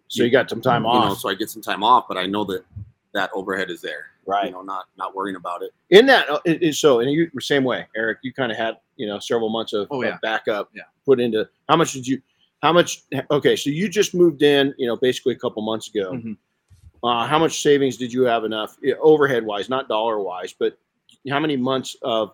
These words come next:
Speaker 1: of backup did you have? Did that, and did that include your personal, your personal expenses?
Speaker 3: Yeah, so, um, obviously with mobile, there's not much overhead, which is nice, which
Speaker 1: Mm-hmm.
Speaker 3: gave me the opportunity to save up all that. And I probably saved up about six months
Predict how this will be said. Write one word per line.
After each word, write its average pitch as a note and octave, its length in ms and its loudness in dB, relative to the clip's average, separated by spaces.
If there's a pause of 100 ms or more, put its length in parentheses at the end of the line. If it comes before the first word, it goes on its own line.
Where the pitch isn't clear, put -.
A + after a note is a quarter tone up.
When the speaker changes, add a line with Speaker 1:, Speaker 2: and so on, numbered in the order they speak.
Speaker 1:
of G#2 220 -6
backup G#2+ 400 -4
did G2 160 -10
you G#2+ 100 -10
have? A2 240 -6
Did G2 140 -16
that, A#2 160 -8
and A2+ 160 -8
did A#2+ 160 -4
that B2+ 180 -4
include C3 300 -8
your G#2+ 100 -8
personal, A2 540 -8 (420)
your A2+ 140 -4
personal A#2+ 420 -2
expenses? - 560 -16 (840)
Speaker 3:
Yeah, A#2 260 -8
so, A#2 560 -10 (320)
um, G#2 420 -8 (140)
obviously C3 320 -8
with A2+ 120 -10
mobile, A#2 300 -6
there's G2+ 180 -12
not G#2+ 200 -8
much G#2 160 -12
overhead, A#2 360 -10
which G2+ 200 -12
is F#2+ 120 -14
nice, G2+ 380 -10
which G#2 140 -10
Speaker 1:
Mm-hmm. A#2 100 -2
Speaker 3:
gave A2 140 -2
me G#2+ 80 -8
the G#2 100 -6
opportunity G2+ 500 -10
to A#2+ 200 -12
save B2 260 -6
up B2 160 -4
all B2 140 -2
that. C3 260 -4 (380)
And A2 80 -4
I - 40 0
probably D3 280 -4
saved C3 320 -6
up A2+ 240 -4 (1000)
about D#3+ 240 -2
six - 360 -4
months A#2 460 -4